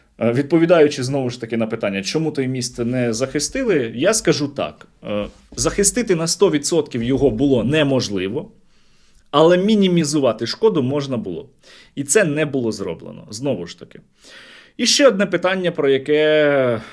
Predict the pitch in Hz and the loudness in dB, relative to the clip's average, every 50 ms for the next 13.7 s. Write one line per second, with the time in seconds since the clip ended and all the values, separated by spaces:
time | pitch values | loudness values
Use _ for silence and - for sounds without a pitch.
0 | - - 120 107 104 104 104 101 98 90 87 - - - _ _ _ _ _ _ | -14 -12 -8 -8 -6 -6 -6 -8 -10 -12 -14 -20 -20 -20 _ _ _ _ _ _
1 | _ 120 120 120 151 147 139 127 117 127 117 113 110 - 117 117 113 110 - 101 | _ -10 -6 0 2 4 4 4 2 0 -2 -2 -4 -6 -8 -8 -8 -6 -6 -6
2 | 92 90 87 - 107 - - 113 123 147 196 107 90 90 87 - _ _ _ _ | -6 -6 -8 -10 -12 -10 -8 -8 -8 -6 -6 -8 -8 -10 -14 -14 _ _ _ _
3 | _ _ _ _ _ _ _ _ _ _ _ _ - 123 117 120 131 120 113 117 | _ _ _ _ _ _ _ _ _ _ _ _ -12 -8 -6 -4 -4 -4 -4 -2
4 | 110 113 120 117 110 98 101 98 92 87 87 87 85 85 87 98 95 90 90 87 | -2 0 0 0 0 0 -4 -6 -8 -8 -8 -8 -8 -10 -8 -8 -6 -6 -6 -6
5 | 90 87 - - 98 98 107 - - - _ - - - 117 123 117 104 110 127 | -8 -10 -12 -14 -16 -18 -18 -20 -20 -20 _ -20 -12 -8 -6 -6 -6 -4 -4 -4
6 | 117 110 104 104 147 160 185 208 202 180 175 - 139 135 131 127 - - - - | -4 -4 -6 -2 0 0 0 0 -2 -6 -8 -8 -8 -8 -10 -14 -16 -16 -16 -14
7 | 107 110 107 104 - - - 139 139 139 139 135 - - - - - - - - | -10 -8 -8 -6 -4 -2 0 0 0 0 -2 -4 -8 -14 -20 -20 -20 -20 -20 -20
8 | - _ _ - 147 156 175 170 165 - 139 131 123 - 143 139 139 139 135 123 | -20 _ _ 2 4 6 6 6 4 2 0 -4 -4 -2 -4 -4 -2 -2 -2 -2
9 | 127 135 131 127 - - 160 175 185 185 180 175 175 165 170 - - 135 131 - | -2 -4 -4 -4 -4 -4 -2 -2 0 0 0 0 0 0 -2 -4 -4 -4 -2 -2
10 | 135 131 123 - - 139 127 117 113 104 104 143 156 170 170 165 165 165 151 151 | -2 -2 -4 -4 -2 -2 -2 -2 -2 -2 -2 0 0 2 2 2 2 0 0 0
11 | 147 127 127 123 110 113 110 110 - - 120 113 110 110 135 156 170 160 - - | -2 0 0 0 0 0 -2 -4 -2 0 0 0 0 0 -2 -4 -4 -6 -8 -10
12 | - 139 131 120 117 - - - 113 - - - 143 151 156 147 139 123 110 101 | -8 -6 -6 -6 -4 -6 -6 -6 -6 -6 -6 -2 2 2 4 4 2 0 0 0
13 | 113 123 135 127 123 120 117 110 107 101 95 - - | -4 -4 -4 0 0 2 2 2 0 -2 -4 -8 -10